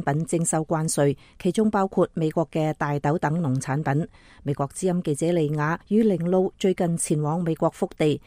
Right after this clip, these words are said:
實地了解美中貿易戰對美國民眾究竟造成咗幾大影響。佢哋喺印第安納州採訪咗農場主比爾科默。我哋一齊嚟睇睇呢位美國農民係點樣看待美中貿易戰以及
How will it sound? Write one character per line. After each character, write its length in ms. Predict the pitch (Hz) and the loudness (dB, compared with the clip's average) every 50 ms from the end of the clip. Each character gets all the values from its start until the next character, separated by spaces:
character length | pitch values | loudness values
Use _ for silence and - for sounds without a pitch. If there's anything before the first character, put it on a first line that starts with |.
| - - - - | -18 -20 -10 -4
實 160 | - - - - | -2 -2 0 2
地 200 | 208 185 185 180 | 2 2 2 2
了 180 | - 175 180 185 | 2 0 0 0
解 280 | - 185 180 196 226 - | 2 2 4 4 2 2
美 220 | - 170 160 175 | 2 0 0 0
中 240 | 175 - 233 220 208 | 2 2 4 4 4
貿 160 | 196 165 151 | 4 2 2
易 100 | 151 151 | 0 -2
戰 400 | 143 - - - 170 165 165 160 - | -4 -4 -2 0 2 2 2 0 0
對 160 | - 190 190 196 | 2 2 2 2
美 180 | 185 170 156 | 2 0 0
國 180 | - - 175 - - | 0 0 0 0 0
民 260 | 170 151 135 135 131 | -2 -2 -2 -2 0
眾 240 | - 185 170 170 165 - - | 0 0 0 0 -4 -8 -8
究 160 | - 185 165 156 | -4 -2 -2 0
竟 280 | - 151 147 156 175 190 | 0 -2 0 0 -2 0
造 160 | - 175 147 | 0 0 0
成 200 | 143 - 147 143 | 0 0 -2 -2
咗 200 | 135 147 143 151 | 0 -2 -2 -2
幾 140 | - 143 143 | 0 -2 0
大 140 | 147 143 139 | 0 0 -2
影 220 | 139 139 131 147 | 0 -2 -2 -2
響。 300 | 165 160 131 139 160 - - - - - - - - | 0 0 0 0 0 -2 -4 -10 -20 -20 -20 -20 -6
佢 80 | - 220 | -4 0
哋 160 | 202 202 202 | 2 2 2
喺 140 | 180 170 165 | 2 2 2
印 320 | 196 220 - 214 202 180 | 2 2 2 2 0 2
第 80 | - 185 | 0 0
安 340 | 170 165 170 180 190 208 214 | 0 0 0 0 0 2 2
納 140 | 202 165 143 - | 2 0 -2 -2
州 260 | - 214 196 190 190 | 0 2 2 2 2
採 220 | - - 160 151 | 0 0 0 0
訪 200 | - 170 160 170 | 2 0 0 0
咗 220 | 180 - 151 165 - - | 0 0 0 0 -2 -2
農 260 | 180 165 160 160 156 | -2 -2 -2 -2 -2
場 280 | - 190 156 160 156 | 0 -2 0 0 -2
主 120 | 143 - 160 175 208 214 - _ | -2 0 2 2 2 2 0 _
比 380 | - 151 143 165 165 151 151 143 | -2 -2 -2 -2 -2 -4 -4 -2
爾 80 | - | 0
科 140 | 185 165 165 | -2 0 0
默。 200 | 165 160 151 - - - _ _ _ _ | 0 0 -2 -2 -4 -12 _ _ _ _
我 100 | - 160 | -4 -2
哋 80 | - 170 | 0 2
一 80 | 170 185 | 0 0
齊 240 | 190 - - 139 | 0 0 -2 -2
嚟 140 | 139 135 131 | 0 -2 -2
睇 160 | - - 147 | -2 -2 -2
睇 180 | 147 185 160 160 | 0 0 0 0
呢 180 | 185 185 190 185 | 0 0 0 2
位 140 | 170 160 | 2 0
美 160 | 175 170 147 143 | 0 0 0 0
國 160 | - 160 - | 0 -2 -2
農 160 | - 160 143 | -2 -2 -2
民 260 | 139 143 139 139 135 - - - - | 0 0 0 0 -2 -4 -8 -10 -6
係 80 | - 202 | -4 0
點 160 | - 202 196 | 2 2 4
樣 260 | 208 233 240 240 247 | 4 4 4 2 2
看 180 | - 254 240 240 | 2 4 4 4
待 200 | 220 180 165 165 | 4 2 2 0
美 180 | 160 160 147 | 0 0 -2
中 240 | 165 - 214 190 196 | 0 0 0 0 2
貿 120 | 185 151 147 | 0 0 0
易 100 | 147 143 | 0 -2
戰 320 | - - - 180 170 160 151 - - - | -4 -2 0 2 2 2 0 -4 -10 -4
以 140 | - 160 | -4 -2
及 100 | - - | 0 0